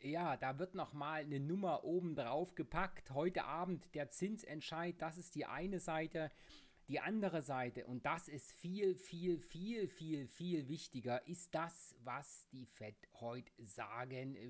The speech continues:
wird. Gleich ein paar mehr Worte dazu. Erst einmal, ja, sag ich mal, willkommen allen Live-Zuschauerinnen und Live-Zuschauern. Kurzer Check, Zoom sollte funktionieren.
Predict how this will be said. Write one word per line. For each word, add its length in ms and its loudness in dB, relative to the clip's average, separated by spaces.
wird. 440 2
Gleich 340 -2
ein 80 -2
paar 160 2
mehr 260 2
Worte 220 2
dazu. 320 -2
Erst 320 -2
einmal, 340 2
ja, 340 8
sag 300 2
ich 160 -6
mal, 320 2
willkommen 580 4
allen 340 -2
Live-Zuschauerinnen 1160 -2
und 120 -2
Live-Zuschauern. 720 0
Kurzer 520 4
Check, 380 0
Zoom 460 0
sollte 400 2
funktionieren. 840 0